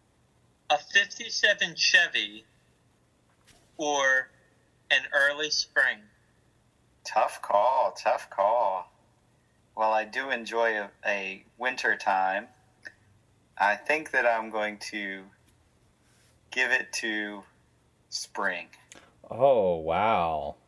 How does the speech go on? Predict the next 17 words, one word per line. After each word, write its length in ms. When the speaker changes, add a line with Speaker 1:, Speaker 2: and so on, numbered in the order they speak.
Speaker 3:
But 220
you 120
could, 160
Speaker 2:
Because 260
Speaker 3:
you 80
Speaker 2:
you 80
Speaker 3:
could 140
Speaker 2:
need 160
Speaker 3:
keep 260
Speaker 2:
to 60
have 280
spring 720
to 120
drive 320
the 80
fifty-seven 760
Chevy. 480